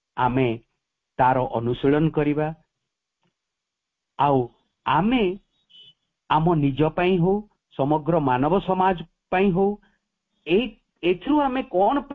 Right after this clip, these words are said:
ପାଇପାରିବା ଯେମିତିକି ଯାହା ସମ-, ଆମ ସମସ୍ତଙ୍କ ପାଇଁ ସାହାଯ୍ୟକାରୀ ହେଇପାରିବ,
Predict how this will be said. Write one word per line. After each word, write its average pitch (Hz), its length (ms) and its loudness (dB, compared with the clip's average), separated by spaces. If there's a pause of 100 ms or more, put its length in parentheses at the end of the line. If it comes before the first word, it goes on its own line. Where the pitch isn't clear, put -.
(120)
ପାଇପାରିବା 214 580 0
ଯେମିତିକି 185 640 -4 (100)
ଯାହା 151 300 -2
ସମ-, 147 320 -6
ଆମ 143 220 0
ସମସ୍ତଙ୍କ 156 580 -2
ପାଇଁ 170 220 2 (440)
ସାହାଯ୍ୟକାରୀ 143 760 0
ହେଇପାରିବ, 135 600 -2